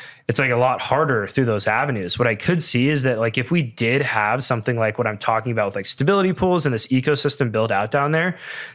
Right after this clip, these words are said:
that creates this very seamless way for capital to start moving down to Africa. So, like, if some sort of, I don't know, envision a microfinance, like, yield product. And there's a bunch of people in the U S who are like, "Oh, cool, I'll throw money into that pool." Like,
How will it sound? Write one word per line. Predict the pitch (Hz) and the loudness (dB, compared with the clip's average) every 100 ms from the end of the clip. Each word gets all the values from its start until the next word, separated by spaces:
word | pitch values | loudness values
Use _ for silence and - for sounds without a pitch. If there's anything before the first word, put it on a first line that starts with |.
| - | -2
that | 131 143 | -2 0
creates | 190 185 180 | 0 0 0
this | 120 | -2
very | 107 104 113 117 131 | -4 0 2 4 2
seamless | 127 131 120 120 110 - | 2 0 2 2 0 0
way | 104 113 | 0 0
for | - | -2
capital | 104 110 101 117 117 | -2 -2 0 0 0
to | 107 | 0
start | 113 98 | 0 -2
moving | 101 101 98 | -2 -4 -2
down | 92 90 | -2 -2
to | 80 | -4
Africa. | 82 - - - - - - - - | -6 -8 -10 -10 -12 -16 -18 -14 -2
So, | 131 | 2
like, | 120 117 | 2 0
if | 113 | 0
some | 143 | 0
sort | 127 139 | 0 2
of, | 127 107 - - - - | 0 -2 -10 -20 -20 -4
I | 123 | 0
don't | 120 | 2
know, | 107 107 117 - - - - _ 127 | 2 0 -2 -8 -18 -18 -20 _ 0
envision | 120 117 127 117 | 2 2 0 0
a | |
microfinance, | 110 104 110 113 107 107 104 | 0 0 -2 0 -2 -2 0
like, | 110 104 | -2 -2
yield | 104 117 98 - | 0 0 0 -4
product. | 90 78 - - | -6 -6 -10 -6
And | 107 | -4
there's | 104 | -2
a | 107 | 0
bunch | 113 | -2
of | - | 0
people | 120 113 | -2 0
in | 110 | -2
the | 107 | 0
U | 110 107 | 0 0
S | 117 - | 0 -2
who | 110 | -2
are | 98 | 0
like, | 92 90 | -2 0
"Oh, | 113 131 | 0 0
cool, | - 131 | 0 0
I'll | 107 | 0
throw | 107 123 | 0 0
money | 107 104 104 | 0 -4 -4
into | 98 | -2
that | 98 90 | -2 -4
pool." | - 104 101 | -6 -4 -2
Like, | 104 98 | -2 -4